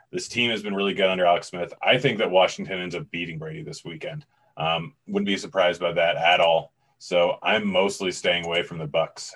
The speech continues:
in this spot. And the only thing I'm using is Godwin or Brown as a one-off, or if Mike Evans plays and he looks all right,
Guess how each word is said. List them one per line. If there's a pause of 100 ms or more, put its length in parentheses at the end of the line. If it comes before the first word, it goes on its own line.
in
this
spot.
And (420)
the
only
thing
I'm
using
is
Godwin
or
Brown
as
a
one-off,
or
if
Mike
Evans
plays
and
he
looks
all
right,